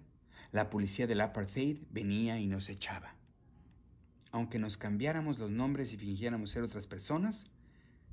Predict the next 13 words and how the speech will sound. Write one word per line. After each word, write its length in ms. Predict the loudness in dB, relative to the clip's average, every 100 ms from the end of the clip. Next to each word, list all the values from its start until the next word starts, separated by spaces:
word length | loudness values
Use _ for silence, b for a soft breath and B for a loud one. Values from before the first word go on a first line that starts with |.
| -8
siempre 580 | -2 0 0 0 -2 -4
nos 260 | -4 -6
encontraban. 580 | -8 -8 -8 -8 -12 -14 -20 -20 -20 -20 -20 -20 -20 -20 -20 -20 -20 -20 B B B
Así 260 | -4 0
que 140 | 0 2
cuando 240 | 4 6
yo 160 | 4 4
tenía 280 | 4 6 4
cinco 460 | 4 4 6 6
años 440 | 6 6 4 0 -10 B B B
y 100 | 2
Senasi 460 | 4 6 6 4 4
seis, 500 | 6 6 6 0